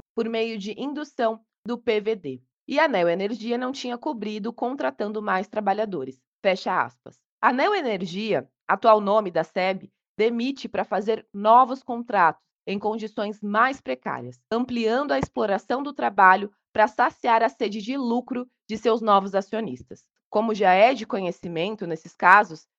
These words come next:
virá a precarização do serviço prestado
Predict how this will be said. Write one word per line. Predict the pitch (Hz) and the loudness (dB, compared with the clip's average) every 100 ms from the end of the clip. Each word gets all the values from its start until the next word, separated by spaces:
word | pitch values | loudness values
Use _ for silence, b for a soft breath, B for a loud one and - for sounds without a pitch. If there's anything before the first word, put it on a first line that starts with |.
| _ - | _ -6
virá | 269 240 233 | 2 6 6
a | |
precarização | 233 254 370 370 330 269 277 226 | 4 -2 -2 -4 -4 -6 -6 -6
do | 214 | -6
serviço | 208 208 190 185 - | -8 -10 -10 -14 -12
prestado | - 240 269 247 208 220 254 | -4 -2 0 8 8 8 4